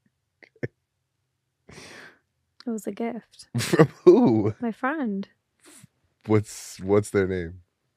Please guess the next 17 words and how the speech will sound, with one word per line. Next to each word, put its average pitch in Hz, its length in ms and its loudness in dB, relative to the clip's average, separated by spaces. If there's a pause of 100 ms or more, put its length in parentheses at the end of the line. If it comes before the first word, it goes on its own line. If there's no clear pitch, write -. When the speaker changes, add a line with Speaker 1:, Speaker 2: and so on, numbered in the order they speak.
(1080)
Speaker 2:
Ashley. 233 580 -12 (460)
Speaker 1:
<laughs> - 480 -16
Speaker 2:
What's 240 200 -10
wrong 254 180 -2
with 202 140 -4
that? 190 260 -10 (640)
She - 140 -16
just 233 160 -6
told 240 160 -4
me 247 80 -2
to 226 80 -4
put 214 140 -6
it 214 80 -2
on. 202 500 -6 (960)
Do 233 100 -6
you 226 360 -4 (120)
wrap 220 220 -6